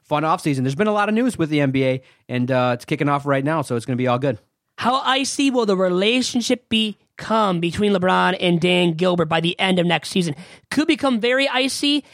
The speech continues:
Speaker 2: And this, I saw M S N, I think it was M S N, wrote an article talking about this tweet from LeBron. And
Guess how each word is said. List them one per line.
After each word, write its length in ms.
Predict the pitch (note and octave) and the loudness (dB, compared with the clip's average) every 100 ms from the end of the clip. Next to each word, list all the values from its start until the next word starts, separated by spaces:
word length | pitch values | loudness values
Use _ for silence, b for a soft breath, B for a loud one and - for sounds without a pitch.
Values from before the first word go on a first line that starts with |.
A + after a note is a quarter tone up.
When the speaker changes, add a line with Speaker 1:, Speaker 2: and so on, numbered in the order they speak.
| B B | B B
Speaker 2:
And 260 | A#3+ A#3 B3 | 0 2 2
this, 280 | D4 A#3+ B3 | 0 -2 -2
I 80 | |
saw 320 | A3+ C4 B3 - | -2 0 0 0
M 160 | A3+ | 0
S 180 | A#3 - | 0 0
N, 160 | A#3 G#3 | 0 0
I 60 | F#3 | 0
think 160 | B3 | 0
it 40 | A#3 | 0
was 120 | G#3 | 0
M 200 | A3+ A3+ | 0 0
S 200 | G3 - | 0 0
N, 280 | G#3 F#3+ F3 | 2 2 2
wrote 180 | F#3 F3+ | 2 0
an 80 | |
article 720 | F#3 G3 F#3+ - F#3 F3 D#3+ - b b | 0 0 0 -2 -2 0 -2 -6 b b
talking 320 | - A#3 A#3 G3 | -2 -2 0 0
about 360 | F3 F#3+ F#3 | 2 0 0
this 200 | F#3+ E3+ | -2 -2
tweet 260 | - A#3+ B3 | -2 -2 -2
from 140 | F#3+ | -2
LeBron. 520 | F3 E3+ E3 D3 C#3 - B B E3 B | 0 2 2 2 -2 -8 B B -20 B
And 680 | G#3 G#3+ G3+ F#3+ F#3+ F#3 F3+ | 0 2 2 2 0 -2 -6